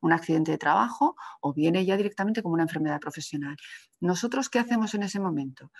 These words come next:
Pues nosotros tenemos un periodo de seis, bueno, hacemos un, evidentemente una historia clínica, una exploración física, hacemos las pruebas complementarias que consideremos necesarias para llegar a un diagnóstico,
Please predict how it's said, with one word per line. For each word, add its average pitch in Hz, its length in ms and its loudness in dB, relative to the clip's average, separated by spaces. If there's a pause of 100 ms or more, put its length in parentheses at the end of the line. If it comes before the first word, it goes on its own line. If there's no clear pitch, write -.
(140)
Pues 151 140 -2
nosotros 170 340 -2
tenemos 175 380 0
un 165 80 0
periodo 160 420 0 (340)
de 151 360 2
seis, 143 500 -4
bueno, 143 140 -4
hacemos 165 280 -4
un, 151 120 0
evidentemente 156 640 2
una 143 120 0
historia 147 360 -2
clínica, 240 600 6 (340)
una 156 140 4
exploración 143 560 -6
física, 226 720 4 (240)
hacemos 156 340 2
las 156 120 -2
pruebas 156 240 0
complementarias 151 800 2
que 156 120 -4
consideremos 156 560 0
necesarias 156 560 0
para 151 180 -4
llegar 147 220 0
a 147 40 0
un 147 80 0
diagnóstico, 147 760 -2